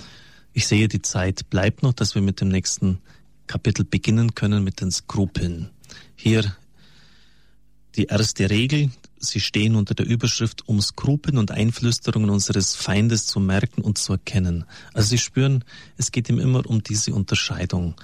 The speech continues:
Was kommt vom guten, was kommt vom bösen Geist? Und da hat er wirklich die Gabe, geradezu messerscharf hinzuschauen, um das auseinander zu trennen, um das auseinander zu kennen. Da braucht es natürlich viel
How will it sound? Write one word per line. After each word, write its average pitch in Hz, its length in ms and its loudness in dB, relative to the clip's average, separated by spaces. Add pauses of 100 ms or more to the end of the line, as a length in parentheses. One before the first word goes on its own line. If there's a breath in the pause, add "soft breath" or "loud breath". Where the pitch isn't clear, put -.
(180 loud breath)
Was - 200 0
kommt 98 160 2
vom 95 180 2
guten, 135 320 2
was 104 180 0
kommt 98 160 0
vom 101 180 0
bösen 98 340 0
Geist? 85 420 -6
Und 98 200 -4
da 104 200 4 (1300 loud breath)
hat - 180 -12
er 104 80 4
wirklich 113 240 2
die 110 120 0
Gabe, 101 300 2
geradezu 101 480 0
messerscharf 104 640 2
hinzuschauen, 117 840 2 (480 loud breath)
um 104 400 4 (360 loud breath)
das - 260 0
auseinander 101 720 2 (720 soft breath)
zu - 140 0
trennen, 123 640 2 (400 loud breath)
um 113 80 -2
das 98 120 0
auseinander 98 480 2
zu - 140 -2
kennen. 101 260 2
Da 98 80 0
braucht 101 240 -2
es - 80 -2
natürlich 101 300 0
viel 107 360 2